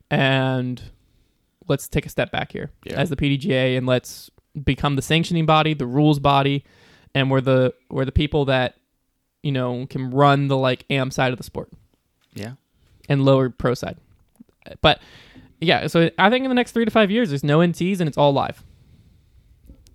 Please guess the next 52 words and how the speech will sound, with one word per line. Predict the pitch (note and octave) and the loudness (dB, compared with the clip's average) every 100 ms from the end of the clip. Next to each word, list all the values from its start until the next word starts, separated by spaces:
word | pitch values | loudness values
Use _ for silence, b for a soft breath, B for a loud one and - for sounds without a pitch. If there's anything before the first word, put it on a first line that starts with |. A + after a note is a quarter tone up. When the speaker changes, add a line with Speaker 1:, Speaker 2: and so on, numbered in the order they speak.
| - - - - - _ - | -20 -20 -20 -20 -20 _ -8
Speaker 2:
Let's | |
hope | A2+ G#2+ | -4 0
Speaker 1:
Uh, | |
it's, | D#3+ C#3 | 0 0
Speaker 2:
it's | A2+ | 0
wishful | C3 - | -2 -2
thinking. | C#3 E3+ D3+ D#3+ | -2 -2 2 2
Speaker 1:
it, | - | 2
it's | E3 | 0
gonna | D3 E3 G#3 | 2 4 4
be | A3+ A3 | 4 2
interesting, | G#3 G#3+ G3+ G3 | 2 -2 0 0
and | D3+ | 0
I | C#3 | -2
think | - D3+ - - | 0 -2 -4 -10
it's | D#3+ | -8
gonna | - C3+ | -6 -6
make | C3 | -6
a | B2+ | -6
lot | B2+ C3 C#3 | -4 -2 0
of | C3+ | -2
disc | B2 - | -6 -6
golfers | C3 - - | -8 -8 -12
mad, | - - - - | -10 -10 -14 -10
but | - - F3+ _ _ _ - - | -8 -8 -12 _ _ _ -10 -2
it's | C3+ - - - - - | -2 -4 -12 -16 -20 -16
Speaker 2:
I | |
think | A2+ C#3 | -10 -8
there | B2+ | -6
needs | A2+ A2+ | -6 -6
to | |
be | G#2 | -4
a | F#2+ | -4
lot | F#2 | -4
of | F2 | -6
things | F2 D#2 | -10 -14
that | D#2+ | -14
happen | D2 E2 | -14 -14
to | |
make | D2 | -16
a | C2+ | -14
lot | A#1 | -14
of | A1+ | -14
disc | B1+ - | -18 -16
golfers | - G#2 F#2 | -14 -12 -12
mad | F#2 D2+ D2+ | -12 -8 -2
Speaker 1:
Yeah. | C#3+ - | 0 0
Speaker 2:
for | |
the | G2 | -4
sport | - F2 D2+ | -10 -12 -12
to | |
grow. | C#2+ D#2 D#2+ | -8 -6 -6